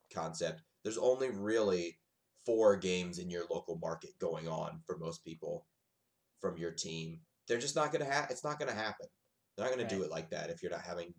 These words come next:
Speaker 1: games in your area regularly, which we're not having. So I don't expect this to happen re-, to really start developing in any market until, um, until the teams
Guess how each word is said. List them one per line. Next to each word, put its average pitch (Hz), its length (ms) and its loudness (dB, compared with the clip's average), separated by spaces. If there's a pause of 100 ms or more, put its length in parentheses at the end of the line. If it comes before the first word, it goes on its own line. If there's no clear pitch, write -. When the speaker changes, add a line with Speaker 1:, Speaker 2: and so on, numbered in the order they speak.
Speaker 1:
games 87 480 -8 (280)
in 92 100 -6
your 98 160 -2
area 82 340 2
regularly, - 720 -10 (220)
which 92 200 -4
we're 113 140 2
not 85 240 0
having. 85 400 -6 (300)
So 87 500 4 (220)
I 98 40 0
don't 131 140 4
expect 139 300 2
this 107 100 -8
to - 80 -10
happen 98 580 0 (280)
re-, 101 220 -8
to 110 180 -2
really 104 320 -2
start 101 260 0
developing 98 760 0
in 90 220 -12
any 95 240 0
market 95 480 -2 (380)
until, 85 720 0 (240)
um, 78 540 -8 (1000)
until 104 340 2
the 92 80 -6
teams 92 640 -4